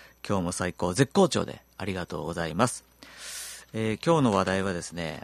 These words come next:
あのー、まあ、この番組でも口癖理論とウォーキングということで、えー、どのようにして脳をワクワクすることによって、まあ、あっというね、このひらめき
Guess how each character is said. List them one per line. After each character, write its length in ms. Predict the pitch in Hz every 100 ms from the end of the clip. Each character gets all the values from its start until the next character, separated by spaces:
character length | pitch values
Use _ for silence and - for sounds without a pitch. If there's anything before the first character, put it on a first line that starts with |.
| -
あ 80 | 80
の 180 | 82 82
ー、 480 | 80 - - - - - - - _ _ _ _ _ _ -
ま 140 | 147
あ、 80 | 104
こ 160 | 156
の 80 | 165
番 180 | 120 113
組 160 | 113 113
で 100 | 120
も 140 | 104
口 240 | - 156
癖 220 | 147 147 143
理 100 | 139
論 180 | 113
と 100 | 98
ウ 20 | 98
ォ 160 | 117
ー 20 |
キ 160 | - 117
ン 40 |
グ 80 | 104
と 100 | -
い 20 |
う 60 | -
こ 100 | -
と 100 | -
で、 300 | 92 87 - -
え 220 | - -
ー、 40 |
ど 60 | 131
の 100 | 151
よ 120 | 151
う 60 | 131
に 120 | 110
し 120 | -
て 340 | 147 127 101 - -
脳 320 | 113 104 92
を 40 |
ワ 100 | 107
ク 180 | - 107
ワ 80 | 104
ク 320 | - 82 - -
す 160 | -
る 100 | 110
こ 120 | 113
と 100 | 110
に 100 | 101
よ 120 | 101 98
っ 40 | _ -
て、 220 | 160 165 - _ _ _ _ _ -
ま 100 | -
あ、 120 | 135
あ 20 |
っ 60 | - -
と 120 | 87
い 20 |
う 80 | 73
ね、 140 | 113
こ 100 | -
の 80 | 78
ひ 160 | - 110
ら 140 | 101
め 100 | 98
き 300 | - 92